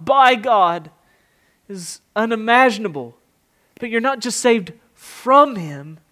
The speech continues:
by Him, you're saved to Him. This is penal substitutionary atonement, at-one-ment, reconciliation. He did this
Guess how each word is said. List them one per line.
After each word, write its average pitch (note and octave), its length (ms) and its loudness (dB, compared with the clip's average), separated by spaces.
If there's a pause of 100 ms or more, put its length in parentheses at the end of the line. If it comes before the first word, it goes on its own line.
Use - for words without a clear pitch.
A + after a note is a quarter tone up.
(200)
by F3 240 -2
Him, D#3 380 -12 (600)
you're G3 100 -6
saved G3+ 640 -4 (560)
to B3 380 -4
Him. C3 420 -12 (1120)
This A#3 200 -4
is B3 140 -6
penal B3+ 380 -4
substitutionary A3+ 1000 -4 (320)
atonement, G#3 880 -2
at-one-ment, A3 1040 0
reconciliation. A#3+ 1200 0
He G#3+ 140 -6
did G#3+ 440 -6
this F#3+ 240 0